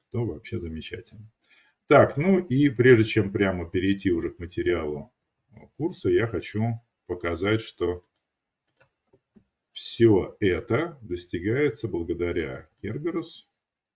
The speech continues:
Господи, вот настойчивые, да, штуки. Вот. И, собственно, если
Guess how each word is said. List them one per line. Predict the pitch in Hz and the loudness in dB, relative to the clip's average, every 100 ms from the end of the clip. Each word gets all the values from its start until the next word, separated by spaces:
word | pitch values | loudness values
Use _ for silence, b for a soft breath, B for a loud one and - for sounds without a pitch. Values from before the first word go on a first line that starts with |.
| _ | _
Господи, | _ _ - - | _ _ -20 -20
вот | 95 110 | -20 -20
настойчивые, | 120 - - - - - 98 107 | -20 -20 -16 -16 -18 -20 -20 -20
да, | 87 _ _ | -20 _ _
штуки. | _ - _ _ _ _ _ _ _ _ _ | _ -20 _ _ _ _ _ _ _ _ _
Вот. | - 82 76 - | -10 -8 -10 -10
И, | 131 165 | -8 -8
собственно, | - 131 - 117 110 104 - _ | -4 -6 -4 -2 0 0 -4 _
если | 95 92 95 90 | -8 -4 -2 -2